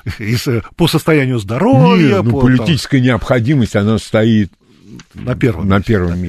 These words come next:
Speaker 1: первом месте.
Speaker 2: Конечно, конечно. Вот. И, м, вот три минуты осталось,
Speaker 1: Ну да.
Speaker 2: э, две с половиной. А насколько эффективна была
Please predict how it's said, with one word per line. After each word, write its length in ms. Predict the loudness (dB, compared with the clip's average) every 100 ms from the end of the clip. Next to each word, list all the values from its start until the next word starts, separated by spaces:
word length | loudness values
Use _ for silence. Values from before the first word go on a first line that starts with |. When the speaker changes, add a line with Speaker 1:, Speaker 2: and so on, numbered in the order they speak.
| -10
Speaker 1:
первом 100 | -16
месте. 120 | -8
Speaker 2:
Конечно, 400 | 0 0 0 -8 -10
конечно. 440 | -2 0 -2 -6 -14 -16 -20 -20 -18 -18 -20 -14 -2
Вот. 320 | 0 0 -4 -20 -12
И, 400 | -12 _ -6 -6 -6 -6
м, 600 | -4 -4 -4 -4 -8 -10 _ _ _ -6
вот 200 | -4 -4 _ _ -4
три 160 | -2 0
минуты 440 | 0 0 -2 -4
осталось, 1000 | -6 -2 -2 0 0 0 -2 -6 -10 -14 -2
Speaker 1:
Ну 80 | 0 2
да. 460 | 0 0 0 2 2
Speaker 2:
э, 20 |
две 160 | 0
с 60 | -2
половиной. 500 | -2 0 0 -2 -6 _ _ _ _ _ _ _ _
А 300 | -2 0 0 -2
насколько 720 | 0 0 -2 -4 -2 -2 0 0
эффективна 960 | 0 -4 -8 _ -4 0 0 0 0 -2
была 1200 | -4 0 2 2 2 2 2 0 0 0 0 -2